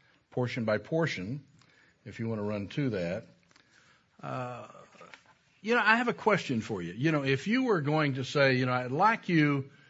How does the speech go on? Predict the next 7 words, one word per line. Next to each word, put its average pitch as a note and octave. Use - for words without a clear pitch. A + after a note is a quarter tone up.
to C#3+
intercede F#3
on C#3
behalf C3+
of B2
another B2+
person," G2+